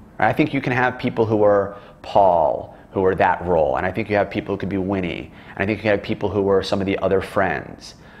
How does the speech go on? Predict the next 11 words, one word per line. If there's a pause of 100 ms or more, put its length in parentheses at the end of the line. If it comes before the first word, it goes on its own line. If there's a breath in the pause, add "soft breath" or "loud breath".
(100)
You
can
relate
to
those
people.
Everybody
could
relate
to
Kevin